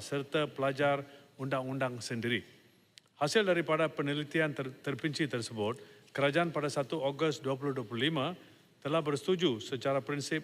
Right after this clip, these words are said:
dengan beberapa penetapan dasar untuk menambahbaikkan lembaga kelayakan. Penetap-,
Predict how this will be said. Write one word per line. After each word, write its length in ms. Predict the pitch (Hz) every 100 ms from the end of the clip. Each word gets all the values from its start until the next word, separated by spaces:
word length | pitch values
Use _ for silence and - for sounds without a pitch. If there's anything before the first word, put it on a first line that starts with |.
| - 131
dengan 240 | 123 135
beberapa 640 | 127 127 139 151 160 156
penetapan 720 | 151 131 135 135 131 147 147 143 - - -
dasar 560 | 120 135 143 165 113 110
untuk 320 | 127 131 131
menambahbaikkan 920 | 127 131 131 120 139 156 113 147 123 - - - -
lembaga 480 | 120 131 139 143 139
kelayakan. 560 | 127 120 120 - 117 87 - - _
Penetap-, 480 | - 131 135 147